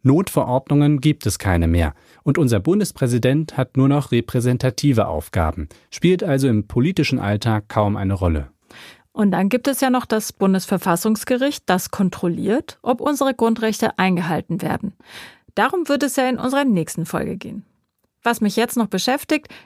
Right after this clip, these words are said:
Speaker 2: gibt es was, was uns heute wirklich davor bewahrt, nochmal in eine Diktatur abzudriften?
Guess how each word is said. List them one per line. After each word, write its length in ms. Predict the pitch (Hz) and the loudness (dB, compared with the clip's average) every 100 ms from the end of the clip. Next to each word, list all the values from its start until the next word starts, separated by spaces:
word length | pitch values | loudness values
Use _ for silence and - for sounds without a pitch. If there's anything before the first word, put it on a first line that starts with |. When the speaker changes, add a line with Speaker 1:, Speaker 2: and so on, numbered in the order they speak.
| _ - | _ -6
Speaker 2:
gibt 260 | 330 - | -6 -2
es 160 | 320 - | -4 0
was, 260 | 269 262 | 0 2
was 160 | 226 214 | -2 0
uns 280 | 190 - - | -2 -2 0
heute 380 | 254 269 226 247 | 0 0 -2 -2
wirklich 320 | 294 302 - | -2 -2 -2
davor 260 | 240 220 | -2 0
bewahrt, 580 | 190 175 165 147 233 - | 0 0 2 2 0 0
nochmal 380 | 233 233 226 208 | -2 0 0 0
in 100 | 196 | 0
eine 220 | 185 185 | -2 -2
Diktatur 580 | 175 175 180 - 220 - | -4 -4 -6 -2 -2 -2
abzudriften? 800 | 226 - 247 247 269 - 285 | -4 -6 -6 -4 -4 -4 -8